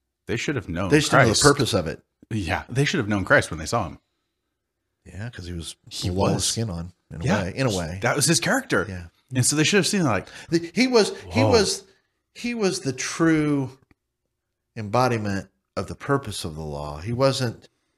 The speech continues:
Speaker 2: the letter of the law.
Speaker 1: He came to fulfill the law.
Speaker 2: Right, right. A matter of fact, I'm sorry, I, I gotta go back now. I
Speaker 1: Okay.
Speaker 2: gotta get into the nuance because I found something powerful in, in Exodus thirty-two. I'd actually seen this before, but it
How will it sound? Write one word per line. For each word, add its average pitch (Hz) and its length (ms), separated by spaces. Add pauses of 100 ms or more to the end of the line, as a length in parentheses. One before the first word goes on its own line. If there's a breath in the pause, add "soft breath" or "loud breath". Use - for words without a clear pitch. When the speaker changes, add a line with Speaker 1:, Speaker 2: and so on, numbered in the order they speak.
(440)
Speaker 2:
the 95 80
letter 98 380
of 76 140
the 76 80
law. 64 360 (180)
Speaker 1:
He 98 140
came 117 260
to 123 80
fulfill 131 460
the 143 120
law. 156 380
Speaker 2:
Right, 90 280 (160)
right. 87 300
A - 60
matter 190 240
of 123 60
fact, 107 400 (920)
I'm 92 60
sorry, 69 400
I, 92 280
I 95 40
gotta 92 160
go 90 100
back 95 360
now. 73 220
I 67 80
Speaker 1:
Okay. - 80
Speaker 2:
gotta 101 140
get 117 140
into 117 160
the 95 100
nuance 107 300
because 80 240
I 101 100
found 104 220
something 87 260 (180)
powerful 196 460
in, 90 80 (380 loud breath)
in 123 160
Exodus 127 400
thirty-two. 117 400
I'd 123 120
actually 139 320
seen 143 200
this 135 140
before, 147 400
but 127 140
it - 240